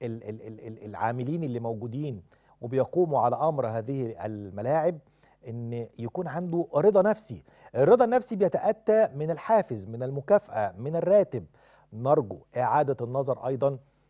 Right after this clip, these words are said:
للناس دي والاهتمام بهؤلاء الناس، لأن هؤلاء الناس يمكن أن يكونوا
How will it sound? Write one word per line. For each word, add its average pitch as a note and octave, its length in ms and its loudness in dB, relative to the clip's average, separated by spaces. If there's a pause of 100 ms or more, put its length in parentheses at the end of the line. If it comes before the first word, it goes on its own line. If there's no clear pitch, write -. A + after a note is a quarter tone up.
(120)
للناس A#2+ 300 -2
دي C#3 220 -4
والاهتمام B2 760 0
بهؤلاء G#2+ 480 -6
الناس، B2 300 -6
لأن A2 120 -8
هؤلاء A2+ 300 -8
الناس C3 320 -6 (280)
يمكن B2+ 260 -8
أن G2+ 100 -10
يكونوا G#2 400 -10